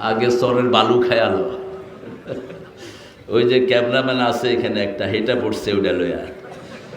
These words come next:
তবে আপনারা যে কত জীবন যুদ্ধে কত বিজয়ী আপনারা।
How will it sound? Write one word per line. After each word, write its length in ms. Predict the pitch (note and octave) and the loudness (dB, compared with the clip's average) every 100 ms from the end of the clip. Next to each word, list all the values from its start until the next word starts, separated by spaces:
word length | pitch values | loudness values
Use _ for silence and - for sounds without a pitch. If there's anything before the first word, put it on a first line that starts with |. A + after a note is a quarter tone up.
| - - - - - - - - - - - - - - - - - - | -18 -18 -20 -20 -20 -20 -20 -20 -20 -20 -20 -20 -20 -20 -20 -20 -20 0
তবে 240 | C3 C3 C3+ | 2 4 4
আপনারা 400 | C3 C3 C#3+ C#3+ | 2 0 0 2
যে 240 | C#3 C3+ | 2 0
কত 280 | C3 B2+ B2 G#2+ | 0 2 2 0
জীবন 400 | F#2 B2 C3+ C#3 | -2 -2 0 0
যুদ্ধে 440 | C3 C3+ B2+ C3+ B2+ | -2 -2 0 2 4
কত 160 | B2 B2+ | 2 2
বিজয়ী 560 | A#2+ A#2 A#2 C#3 C#3 | 0 -2 2 4 4
আপনারা। 400 | C3 - G#2 G2 | 4 0 -4 -6